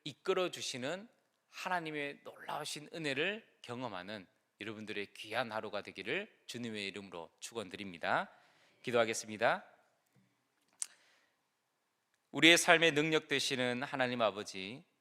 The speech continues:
오늘 우리에게 주신 이 말씀을 통하여 하나님께서 허락하여 주신 땅을 위해 인내해야 되는 것과 또 우리 안에 있는 작은 죄까지도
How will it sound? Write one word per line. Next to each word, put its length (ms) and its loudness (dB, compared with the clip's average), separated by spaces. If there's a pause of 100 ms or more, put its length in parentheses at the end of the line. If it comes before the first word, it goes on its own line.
(1300)
오늘 200 4
우리에게 360 8
주신 280 -2
이 60 0
말씀을 440 2
통하여 720 -4 (680)
하나님께서 540 6
허락하여 340 4
주신 420 -4
땅을 380 0
위해 400 -4 (600)
인내해야 640 0
되는 260 -6
것과 500 -8 (540)
또 100 -2
우리 140 6
안에 220 10
있는 300 -2
작은 400 -4
죄까지도 640 -4